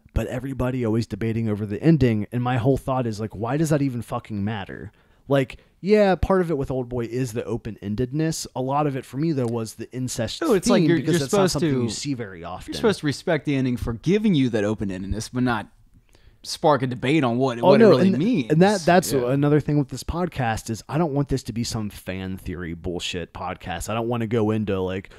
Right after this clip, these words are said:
Speaker 1: "Oh, what do you think really happened when they were there?" Well, does it really, does it actually matter to the subtext of the film?
Speaker 2: So we like interesting things, not bullshit things.
Speaker 1: Yeah.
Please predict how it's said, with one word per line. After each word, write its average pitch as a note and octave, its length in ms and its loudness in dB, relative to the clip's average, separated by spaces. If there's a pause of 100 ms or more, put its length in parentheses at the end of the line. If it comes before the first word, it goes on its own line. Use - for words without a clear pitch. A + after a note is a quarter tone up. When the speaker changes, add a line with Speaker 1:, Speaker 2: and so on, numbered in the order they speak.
(180)
Speaker 1:
"Oh, E3+ 220 8
what D3 200 10
do F3 60 0
you F#3+ 160 4
think D#3 340 0
really D3 340 -2
happened G#2+ 400 -4
when A2 240 -2
they G#2 180 -4
were G2 160 -2
there?" F2 340 -8 (400)
Well, A2+ 220 -4 (120)
does C#3+ 200 2
it A#2+ 80 -2
really, C#3+ 360 0
does C3+ 200 0
it C3 100 -2
actually C3 480 -2
matter A#2 380 0
to A#2+ 120 -12
the G#2+ 100 -6
subtext A2+ 640 -6
of G2+ 100 -4
the F2+ 60 -4
film? D#2+ 480 -4 (220)
Speaker 2:
So - 140 -2
we D#3+ 140 4
like A#2+ 180 -4
interesting G#2+ 540 -2
things, - 480 -14 (260)
not A2 460 -4 (160)
bullshit G2+ 520 -10
things. - 360 -20 (840)
Speaker 1:
Yeah. F2+ 340 -2